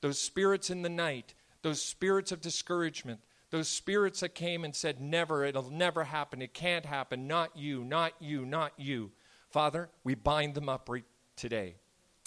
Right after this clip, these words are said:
And we thank you for the victory that is Jesus Christ. Father God, the victory of the resurrection of Jesus Christ. Jesus, you made an open show of the enemy on the cross. You went down and you took the keys from him.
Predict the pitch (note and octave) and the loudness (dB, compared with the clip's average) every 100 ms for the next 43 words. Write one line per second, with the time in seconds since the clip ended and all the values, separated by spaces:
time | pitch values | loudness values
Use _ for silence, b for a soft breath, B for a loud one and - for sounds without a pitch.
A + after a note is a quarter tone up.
0 | - C#3 C3+ - F#3 F3+ - C3 C#3 B2+ | -6 -2 -2 0 2 2 0 -8 -4 -4
1 | A2+ F3+ C4+ - G3+ F3 E3+ E3 - - | 2 2 2 0 0 2 2 0 -4 -8
2 | D#3 D#3+ - C#3+ - C3+ A2+ G#2 - - | -8 -6 -6 -8 -2 0 0 -2 -12 -14
3 | b b b b b - D3+ C#3+ C#3 C#3+ | b b b b b 2 2 2 2 2
4 | C3+ B2 A2 G3+ - D#3 B2+ - _ B2 | 2 -2 0 -2 0 -6 -6 -8 _ -2
5 | C3+ C#3+ F#3 F3 D#3 E3+ - C3 A#2+ b | 2 6 6 4 0 0 0 -8 -8 b
6 | b C3+ A2+ E3 D#3+ - - - C3+ A2+ | b -6 -4 -4 -4 -4 -8 0 0 0
7 | - - b - D3+ F3+ D#3 - E3+ E3+ | -8 -14 b -4 0 0 -2 -2 0 0
8 | D#3 E3 F#3+ G3 G3 F#3+ - - A3 A3 | 0 2 4 4 2 -2 0 6 8 8
9 | F#3+ D3 D#3 C#3+ A2+ F#2+ - C#3 C#3 - | 6 2 -2 -2 -4 -8 -8 -6 -6 0
10 | D#3+ B2+ G2+ - - b b b b b | 2 2 -2 -8 -10 b b b b b
11 | D#3 F#3 G3 - F#3+ F3+ F3 D#3 D3 F#3 | 0 4 4 4 6 6 4 0 -2 -2
12 | F#3+ - G#3 - E3+ - G#3 G3+ C#3+ - | -2 0 0 0 -6 -2 -2 -2 -4 0
13 | F#3 F#3 D#3 B2+ F#2+ | 2 2 -2 -4 -6